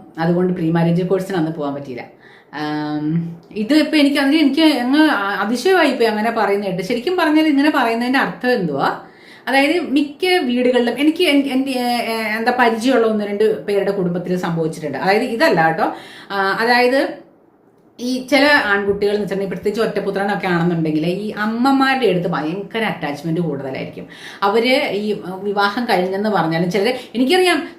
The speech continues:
ഈ ഭ-, വിവാഹം കഴിഞ്ഞിട്ട് കൂടി ഭാര്യയുടെ കൂടെ കിടക്കാതെ അമ്മയുടെ അടുത്ത് പോയി കിടക്കുന്ന, ആ, മക്കളെ അറിയാം. അറിയാം, നല്ല ഹൈ വിദ്യാഭ്യാസവും കാര്യങ്ങളും ഒക്കെ ഉള്ളവരാണ്. പക്ഷേങ്കിൽ, ആ, ഭാര്യയുടെ കൂടെ കിടക്കത്തില്ല, രാത്രി ആകുമ്പോഴത്തേക്കും അമ്മയുടെ അടുത്തേക്ക് പോകും,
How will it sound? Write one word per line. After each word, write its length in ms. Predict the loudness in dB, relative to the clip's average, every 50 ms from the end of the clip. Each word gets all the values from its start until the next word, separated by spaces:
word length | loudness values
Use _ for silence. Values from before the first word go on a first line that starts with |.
| -8 -4
ഈ 120 | -2 0 0
ഭ-, 420 | 0 -2 -4 -4 -6 -8 -8 -6
വിവാഹം 480 | -4 -4 -2 0 0 0 2 2 2 4
കഴിഞ്ഞിട്ട് 380 | 4 2 2 0 -2 -2 -2
കൂടി 280 | -2 0 0 0 0 0
ഭാര്യയുടെ 420 | 0 0 2 2 4 4 4 4
കൂടെ 180 | 4 2 0 0
കിടക്കാതെ 400 | -2 -2 -4 -2 -2 -2 -2 -2
അമ്മയുടെ 380 | -2 -2 -2 -2 -2 0 0 0
അടുത്ത് 200 | 0 0 -2 0
പോയി 140 | 0 0
കിടക്കുന്ന, 360 | 0 -2 -4 -4 -4 -4 -4 -4
ആ, 480 | -4 -6 -6 -6 -4 -2 -2 -2 -2 -4 -4 -6
മക്കളെ 360 | -6 -4 -2 -2 -2 -2 -4
അറിയാം. 380 | -6 -10 -12 -14 -16 -20 -20 -20 -20 -20 -20 -20 -20 -20 -20 -20 _ _ _ _ _ -20 -20 -20 -20 -20 _ _ _ _ -20 -20 _ -14 -12
അറിയാം, 340 | -12 -12 -12 -10 -8 -4
നല്ല 280 | -2 -2 0 2 2 2
ഹൈ 340 | 2 2 2 0 0 0 -2
വിദ്യാഭ്യാസവും 720 | -4 -2 0 2 2 4 4 4 2 2 0 -2 -2 -2
കാര്യങ്ങളും 520 | 0 0 0 0 0 0 0 -2 -2 -4 -8
ഒക്കെ 200 | -8 -4 0 2
ഉള്ളവരാണ്. 460 | 2 2 2 2 0 0 -2 -4 -4
പക്ഷേങ്കിൽ, 500 | -6 -6 -6 -6 -6 -4 -4 -6 -6 -8 -12 -18 -20 -20 -14 -8 -6
ആ, 120 | -4 -2 -2 -2 -2 -2 -2 2
ഭാര്യയുടെ 320 | 2 2 2 2 2 0
കൂടെ 160 | 0 0 0 -2
കിടക്കത്തില്ല, 520 | -2 -4 -4 -4 -4 -4 -6 -6 -6 -4 -4
രാത്രി 220 | -4 -4 -2 -4
ആകുമ്പോഴത്തേക്കും 540 | -4 -4 -4 -4 -6 -6 -6 -6 -6 -6 -8
അമ്മയുടെ 260 | -6 -6 -4 -4 -4
അടുത്തേക്ക് 260 | -6 -8 -10 -12 -14
പോകും, 140 | -14 -16 -18